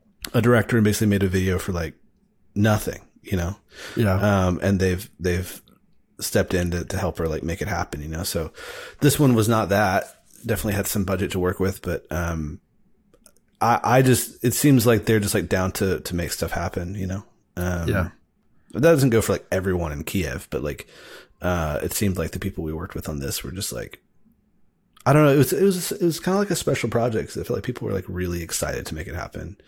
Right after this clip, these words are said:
Speaker 2: Yeah.
Speaker 1: Um, and I remember we asked even, like, "Does, do they always, like, put this much effort into <laughs>
Speaker 2: Yeah.
Speaker 1: everything?" 'Cause they were just, everyone was working so hard. And she's like, "Well, yeah, but I mean,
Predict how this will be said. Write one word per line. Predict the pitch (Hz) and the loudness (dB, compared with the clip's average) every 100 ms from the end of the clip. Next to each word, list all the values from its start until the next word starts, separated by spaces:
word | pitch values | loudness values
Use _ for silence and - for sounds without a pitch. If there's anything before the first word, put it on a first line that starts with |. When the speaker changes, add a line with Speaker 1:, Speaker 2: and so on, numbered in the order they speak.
| - | -6
Speaker 2:
Yeah. | 117 101 90 - _ - | 0 0 -2 -6 _ -2
Speaker 1:
Um, | 101 90 82 76 65 95 _ _ _ _ _ _ _ - | 0 2 0 -4 -8 -10 _ _ _ _ _ _ _ -4
and | 98 90 87 80 80 - - - _ _ _ _ _ | 0 0 0 -4 -6 -8 -12 -16 _ _ _ _ _
I | 123 | 4
remember | 123 131 123 | 6 8 8
we | 113 | 6
asked | - 98 98 - - | 4 4 2 0 -2
even, | 104 95 | -2 0
like, | 87 76 _ _ _ _ _ _ _ _ _ _ _ _ _ _ _ 117 113 170 - - | -2 -6 _ _ _ _ _ _ _ _ _ _ _ _ _ _ _ -10 -10 -14 -6 0
"Does, | 120 110 | 2 0
do | - - 113 | -6 -2 2
they | 135 | 4
always, | - 98 110 113 - | 4 4 4 4 2
like, | 107 - | -2 -2
put | 110 85 | -2 -2
this | 98 101 | -2 -2
much | 98 - | -4 -4
effort | 101 104 110 | -4 -2 -2
into | 110 - 127 - | -2 -4 -4 2
<laughs> | 123 - 123 - | 2 2 -2 2
Speaker 2:
Yeah. | 139 | 4
Speaker 1:
everything?" | 139 147 156 151 | 6 6 4 4
'Cause | 123 | 6
they | 127 | 6
were | 123 | 6
just, | 107 - - - - | 2 -2 -14 -14 -2
everyone | 123 135 | 4 4
was | 101 | 4
working | 113 110 | 0 -2
so | 104 - 113 98 | -2 0 2 0
hard. | 101 107 98 95 - - - - - | 0 -2 -4 -8 -16 -20 -20 -8 -4
And | 113 | 2
she's | 143 | 2
like, | 135 | 4
"Well, | 143 | 4
yeah, | 139 170 139 | 6 6 6
but | 123 120 | 6 6
I | |
mean, | 113 110 104 | 6 4 2